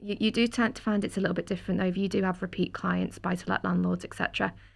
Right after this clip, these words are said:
it does change the compliance a little bit because they've got the same solicitor. So they're still doing the same job,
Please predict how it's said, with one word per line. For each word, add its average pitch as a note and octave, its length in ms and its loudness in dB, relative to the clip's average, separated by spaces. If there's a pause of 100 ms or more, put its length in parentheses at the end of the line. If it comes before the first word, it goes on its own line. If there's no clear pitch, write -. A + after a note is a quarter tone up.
(240)
it - 140 -8
does F#3 160 6
change E3 320 2
the - 80 -8
compliance - 440 0
a - 40 0
little - 180 2
bit F#3 240 0
because - 240 -6
they've F#3 140 0
got - 160 2
the F#3 60 0
same G3+ 220 -2
solicitor. F3+ 540 0
So F#3 100 -2
they're G#3 100 -2
still B3+ 180 8
doing G#3+ 140 6
the F#3+ 60 0
same F#3 260 2
job, F3 340 4